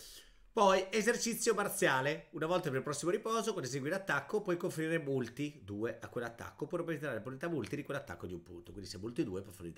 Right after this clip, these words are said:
multi tre. Esplorazione. Te stesso o un alleato. Ricerca di oggetti utili,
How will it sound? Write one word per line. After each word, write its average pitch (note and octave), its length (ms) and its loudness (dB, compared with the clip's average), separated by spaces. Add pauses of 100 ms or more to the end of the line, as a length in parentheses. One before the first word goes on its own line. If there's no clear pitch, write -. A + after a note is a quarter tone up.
multi D2+ 220 -16
tre. - 220 -20 (640)
Esplorazione. E3+ 920 0 (300)
Te D#3+ 120 0
stesso - 600 -2
o B3+ 320 10
un C#3 100 0
alleato. G2+ 500 -6 (1500)
Ricerca F#3+ 380 6
di E3+ 80 4
oggetti D3+ 360 4
utili, B2 580 0